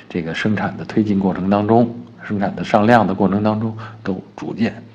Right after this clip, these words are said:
得到了改进啊。所以呢，呃，我的推荐还是宝骏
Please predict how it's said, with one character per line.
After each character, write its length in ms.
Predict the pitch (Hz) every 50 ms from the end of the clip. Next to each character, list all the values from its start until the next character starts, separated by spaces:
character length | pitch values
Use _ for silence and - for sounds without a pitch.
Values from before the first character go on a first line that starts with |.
| - -
得 140 | - - -
到 180 | - - 101 95
了 180 | 85 - - - - - _ _
改 140 | - - -
进 300 | - - 123 - - - - - - - - -
啊。 240 | - - - - - - - - - - - - - -
所 160 | - - 101
以 60 | 107
呢， 300 | 104 98 98 98 98 98 - - - - - - - -
呃， 500 | - 98 101 101 98 98 101 98 98 101
我 140 | 98 98 95
的 80 | 92 95
推 120 | 101 113
荐 200 | 104 117 113 -
还 200 | 113 104 - 101
是 420 | 95 - - 104 101 98 95 95 95
宝 200 | - - - 117
骏 240 | - - 110 98